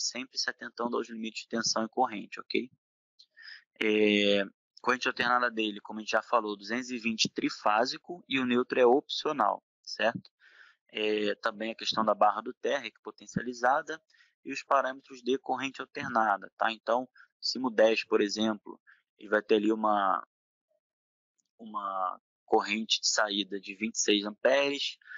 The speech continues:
e o Simo doze de trinta e um, que vão te auxiliar nessa, nesse dimensionamento de cabos, né? Então, vamos ingressar agora aqui nos últimos modelos de inversor que a gente tem, que seria o Eco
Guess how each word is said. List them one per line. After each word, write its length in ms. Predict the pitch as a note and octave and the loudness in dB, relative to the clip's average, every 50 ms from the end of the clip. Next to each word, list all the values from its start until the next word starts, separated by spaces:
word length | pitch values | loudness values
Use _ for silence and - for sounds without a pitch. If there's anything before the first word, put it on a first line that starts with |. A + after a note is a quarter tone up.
| - - _ | -18 -16 _
e 60 | - A2+ | -4 0
o 40 | |
Simo 260 | - - - B2 A#2+ A2+ | 0 2 2 2 2 4
doze 280 | G#2+ A2+ A#2+ B2 A#2 | 6 6 6 6 4
de 80 | - - | 0 0
trinta 280 | - A2 A#2+ A#2+ - B2 | 0 0 0 0 2 0
e 40 | B2 | 0
um, 260 | A#2 G#2+ G2+ G2 F#2+ _ | 0 0 -4 -10 -14 _
que 100 | - F#2 | -16 -10
vão 160 | G2 G2+ G2+ | -8 -8 -8
te 80 | - - | -8 -10
auxiliar 580 | G2 - - - A2+ A2 G#2+ G#2 G#2 A2 A2+ - _ _ - | -6 -4 -2 0 2 4 4 4 4 2 0 -2 _ _ -10
nessa, 340 | G#2+ G#2 G#2 G#2 - - - | -6 -6 -6 -6 -6 -10 -12
nesse 220 | G#2 G#2+ G#2 - - | -12 -12 -12 -12 -12
dimensionamento 500 | G#2+ G#2+ G#2+ - - A2 G#2+ G#2+ A2 A2+ | -14 -14 -14 -14 -12 -10 -8 -8 -10 -10
de 80 | B2 B2 _ | -12 -14 _
cabos, 380 | - - G2+ G2 G2 _ G#2 G2+ | -2 -2 -2 -2 -2 _ -14 -12
né? 160 | G#2 G#2+ A2+ - _ _ - - - - - - - - - - _ | -8 -8 -8 -8 _ _ -20 -20 -20 -18 -18 -16 -16 -16 -18 -20 _
Então, 240 | _ - A#2+ C#3 D3+ | _ 2 2 2 4
vamos 300 | C3+ C#3 D3+ D#3 D#3 - | 2 2 0 0 -4 -6
ingressar 460 | D3 C#3+ C#3 C#3+ C3+ B2 - - C3+ | -4 -2 0 0 0 0 2 2 2
agora 300 | B2+ B2 A#2+ A#2 A#2 A2+ | 2 4 6 6 4 4
aqui 200 | A2 - - A2+ | 2 -2 -6 -12
nos 280 | A2+ A2 A2+ A2 G#2+ G#2 | -10 -10 -10 -10 -10 -12
últimos 420 | A#2 B2 - - A2+ A#2 A#2 A2 | -12 -12 -12 -12 -10 -10 -12 -8
modelos 580 | A2+ A2+ A2+ G#2+ G#2 G2+ A2 A#2+ C3 C3+ C3 A2+ | -4 -4 -4 -2 0 2 4 4 4 4 2 0
de 80 | A2 A2 | -4 -4
inversor 500 | G#2+ A2 A2+ - - - - C3 C#3+ C#3 | -2 -2 2 2 2 2 2 2 0 -2
que 100 | - A2 | -4 -8
a 40 | G2+ | -16
gente 220 | G#2+ A2+ - - | -14 -12 -10 -6
tem, 220 | - B2+ C#3 D#3 - | -2 -2 -2 0 0
que 80 | - | -2
seria 260 | - - A2+ A2+ A2+ | 0 2 4 4 6
o 100 | A2 G#2+ | 6 8
Eco 460 | A2 A2 A2 - _ _ - - - | 6 6 4 0 _ _ -18 -18 -18